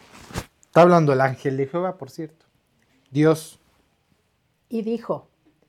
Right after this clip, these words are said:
Speaker 2: "Por mí mismo he jurado, dice Jehová, que por cuanto has hecho esto y no me has rehusado tu hijo, tu único hijo".
Speaker 1: Ujú. Entonces,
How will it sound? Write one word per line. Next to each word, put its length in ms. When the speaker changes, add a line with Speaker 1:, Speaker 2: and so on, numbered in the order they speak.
Speaker 2:
"Por 160
mí 160
mismo 520
he 100
jurado, 600
dice 260
Jehová, 460
que 100
por 240
cuanto 360
has 260
hecho 320
esto 340
y 60
no 180
me 200
has 220
rehusado 540
tu 160
hijo, 440
tu 100
único 500
hijo". 340
Speaker 1:
Ujú. 360
Entonces, 340